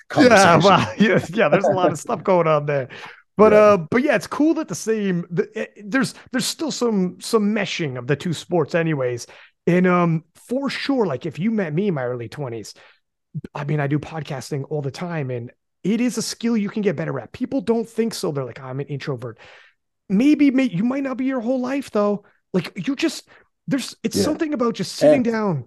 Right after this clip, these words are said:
Speaker 2: and actively listening and just, like, it's not as, it's workable.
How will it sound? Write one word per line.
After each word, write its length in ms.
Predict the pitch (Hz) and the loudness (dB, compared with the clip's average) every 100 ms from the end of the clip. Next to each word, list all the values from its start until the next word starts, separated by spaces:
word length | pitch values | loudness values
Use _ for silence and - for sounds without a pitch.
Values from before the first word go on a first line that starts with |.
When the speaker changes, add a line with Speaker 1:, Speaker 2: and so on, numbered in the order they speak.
| _ | _
Speaker 2:
and 140 | 180 190 | -2 -2
actively 460 | 180 196 202 196 185 | -4 -6 -2 0 0
listening 460 | 196 - 185 175 | 0 -2 0 0
and 80 | 160 | 0
just, 200 | 180 - | -2 -6
like, 240 | - 147 - _ _ _ _ _ _ | -8 -10 -16 _ _ _ _ _ _
it's 240 | 214 202 - | -6 -6 -4
not 280 | 247 277 302 | -6 -2 0
as, 300 | 247 - - - | 0 -2 -8 -6
it's 180 | 208 - | -6 -6
workable. 640 | 185 277 269 269 123 | -6 -4 -2 -4 -4